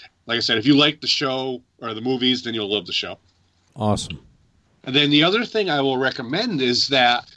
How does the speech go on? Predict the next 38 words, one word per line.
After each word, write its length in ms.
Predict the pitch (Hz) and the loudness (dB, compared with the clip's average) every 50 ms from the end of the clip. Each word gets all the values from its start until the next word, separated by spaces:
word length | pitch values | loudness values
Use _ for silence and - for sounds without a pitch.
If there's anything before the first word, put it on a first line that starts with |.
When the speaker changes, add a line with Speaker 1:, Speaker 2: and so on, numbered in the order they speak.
| - - - - _ - | -20 -20 -20 -20 _ -10
Speaker 1:
if 100 | 151 151 | -6 -2
you 180 | 202 240 262 254 247 | 2 2 2 4 4
live, 360 | 254 262 269 269 262 220 190 165 - _ _ _ _ _ _ _ | 4 4 4 4 2 0 -6 -10 -14 _ _ _ _ _ _ _
uh, 380 | - 214 240 262 277 277 277 262 | -2 2 4 6 6 6 6 4
I'd 120 | 269 277 - | 2 0 -2
say 160 | - 262 262 | -2 -2 -2
within 380 | 240 240 233 - 226 220 214 208 | -2 -2 -2 2 2 4 4 4
an 160 | 202 180 - | 2 0 0
hour 720 | - 165 160 160 165 165 170 170 175 170 170 175 170 - _ _ _ _ _ _ _ _ - | 2 2 4 6 6 6 6 4 4 2 2 0 0 -4 _ _ _ _ _ _ _ _ -6
of 200 | 151 147 139 127 | -4 -4 -4 -2
where 180 | 135 151 156 151 | 0 0 0 2
we 240 | 143 151 156 156 | 4 6 6 6
are, 400 | 156 151 156 151 151 156 151 - | 6 6 4 4 2 0 -2 -6
Springfield, 460 | - - - 156 151 139 - 160 147 147 | -10 -6 -4 -2 -2 -2 -2 -4 0 2
Massachusetts, 800 | 143 143 - - 147 - - - 156 135 143 151 143 - - 143 | 2 2 0 -2 -4 -6 -2 -2 -2 -2 -2 -4 -4 -4 -2 0
U 120 | 143 151 | 0 2
S 140 | 143 - 143 | 2 2 2
A 100 | 143 139 | 2 2
Earth, 360 | 127 135 147 147 139 - - | 6 6 6 6 4 2 0
Milky 300 | 139 143 147 151 156 147 | 2 2 2 4 4 4
Way, 380 | 131 139 139 139 151 170 170 - - - - - - - _ _ _ | 4 6 4 6 6 4 2 0 -6 -14 -18 -20 -20 -20 _ _ _
I 260 | 175 208 233 240 240 | 2 2 2 2 0
will 200 | 233 196 220 220 | -2 -2 0 2
recommend 560 | 220 240 233 - 226 208 208 233 254 262 240 190 | 2 2 0 0 -4 -4 -2 -2 -2 0 0 0
the, 300 | 202 190 180 170 170 160 | 0 2 4 4 6 6
uh, 160 | 160 160 160 | 6 6 4
M 200 | 156 190 202 190 | 4 2 2 0
G 200 | 170 185 202 196 | 0 0 0 0
M 100 | 196 190 | -2 -4
Casino 480 | - 190 - - 208 226 254 262 202 | -4 -4 -4 -2 -2 -2 0 0 0
that 120 | 131 123 - | 0 0 -2
just 220 | 123 139 120 - | -4 -6 -4 -2
opened 300 | 143 131 123 143 127 120 | -2 -2 0 -2 -2 -2
up 100 | 123 120 | -4 -4
a 60 | 123 | -6
few 180 | 107 - 131 123 | -6 -2 -2 0
weeks 240 | 123 127 - - - | 2 2 2 0 -2
ago. 280 | 120 92 110 107 - | 0 0 0 -2 -2